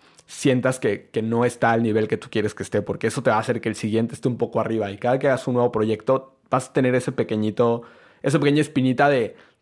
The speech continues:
tal vez puedo ir un poquito más arriba porque sabes que tienes esa capacidad, ¿no? Porque tienes el ojo para ver que a lo mejor pudo estar un pelín mejor, pero tampoco tienes que dejar que eso te detenga, ¿no? Tienes que sacar los proyectos para poder hacer el que sigue mejor, ¿no? No detenerte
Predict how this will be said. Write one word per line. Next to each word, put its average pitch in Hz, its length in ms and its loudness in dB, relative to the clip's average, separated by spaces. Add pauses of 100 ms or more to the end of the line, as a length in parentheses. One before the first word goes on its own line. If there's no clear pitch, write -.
(120)
tal 139 180 4
vez 151 140 2
puedo 143 200 4
ir 139 80 4
un 139 100 2
poquito 131 300 2
más 127 180 0
arriba 123 320 2
porque 107 220 -6
sabes 127 480 2
que 107 140 -6
tienes 113 400 0
esa 117 240 -2
capacidad, 101 480 0
¿no? 95 160 -4
Porque 101 220 -6
tienes 117 360 0
el 117 120 2
ojo 139 200 0
para 107 220 2
ver 110 240 0
que 123 100 0
a 110 60 2
lo 107 80 0
mejor 123 400 -2
pudo 160 200 4
estar 151 220 0
un 147 140 -2
pelín 143 340 0
mejor, 139 380 0 (480)
pero 117 320 2
tampoco 123 400 0
tienes 135 240 0
que 143 100 0
dejar 127 260 2
que 123 120 0
eso 107 180 -4
te 104 80 -2
detenga, 98 380 -2
¿no? 98 80 -2
Tienes 117 200 -2
que 107 100 -8
sacar 110 280 0
los 131 140 2
proyectos 139 580 0 (480)
para 120 480 0
poder 110 240 2
hacer 117 220 0
el 117 120 0
que 131 100 -10
sigue 110 220 -2
mejor, 98 320 0
¿no? 104 160 -2
No 120 140 4
detenerte 110 640 0